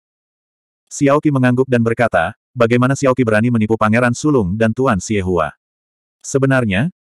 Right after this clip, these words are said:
tidak hanya Yang Mulia yang memiliki keraguan ini, tetapi keluarga Tang juga saat ini dalam keadaan panik dari atas ke bawah.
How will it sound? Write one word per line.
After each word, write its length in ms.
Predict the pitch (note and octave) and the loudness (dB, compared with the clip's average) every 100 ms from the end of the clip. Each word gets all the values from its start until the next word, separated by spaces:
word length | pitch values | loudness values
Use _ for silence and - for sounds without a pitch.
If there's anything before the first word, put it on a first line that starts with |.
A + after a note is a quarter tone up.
| D3+ | 0
tidak 160 | C#3+ | 2
hanya 240 | C#3+ C#3+ D#3+ | 2 2 2
Yang 160 | C#3+ | 2
Mulia 240 | B2 A#2 B2 | 2 2 2
yang 160 | A#2+ | 2
memiliki 320 | G#2+ G2+ G#2 B2 | 0 0 0 0
keraguan 400 | A#2 G#2 A2 A#2 | 0 2 0 0
ini, 320 | A#2 D#2+ - _ | -2 -2 -8 _
tetapi 320 | - C#3+ C#3 E3 | -2 0 2 2
keluarga 400 | B2+ G#2+ A2 A2 | 2 2 0 0
Tang 160 | G#2 | 0
juga 240 | G#2 G#2+ - | 0 -2 -2
saat 160 | A2 A2+ | -2 0
ini 160 | A2 A#2 | -2 0
dalam 240 | A#2 A2+ | 0 0
keadaan 320 | A2+ G#2+ G#2+ | 0 0 0
panik 320 | A2 A#2 A#2+ | 0 0 0
dari 240 | A#2+ C3 A2 | 0 0 0
atas 320 | G#2 A2 - | -2 -2 -2
ke 80 | G2+ | 0
bawah. 320 | F2 D#2+ | 0 0